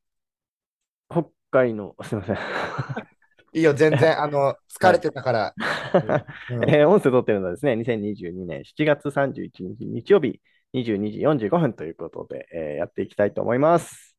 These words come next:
Speaker 2: はい。まあ、今日はね、暑かったね、なんて話からの。
Speaker 1: 暑かったですね。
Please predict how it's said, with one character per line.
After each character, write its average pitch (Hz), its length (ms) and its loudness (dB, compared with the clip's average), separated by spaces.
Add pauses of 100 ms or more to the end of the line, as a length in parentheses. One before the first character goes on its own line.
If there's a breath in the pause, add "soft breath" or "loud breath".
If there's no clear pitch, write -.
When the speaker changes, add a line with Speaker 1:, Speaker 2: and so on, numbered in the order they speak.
(140)
Speaker 2:
は 135 160 -4
い。 175 180 -2 (680)
ま 123 600 0
あ、 - 20 -12 (400)
今 - 80 -20 (260)
日 131 140 2
は 113 100 2
ね、 117 100 -2
暑 113 260 -4
か 139 100 -4
っ 135 100 -10
た 123 140 -2
ね、 120 200 -2
な 117 120 -4
ん 110 80 -8
て - 80 -8
話 117 340 -2
か - 140 -18
ら 113 80 -2
の。 107 140 -8
Speaker 1:
暑 - 20 -6
か 123 80 -2
っ - 20 -18
た - 60 -18
で - 80 -20
す - 80 -16
ね。 156 580 -2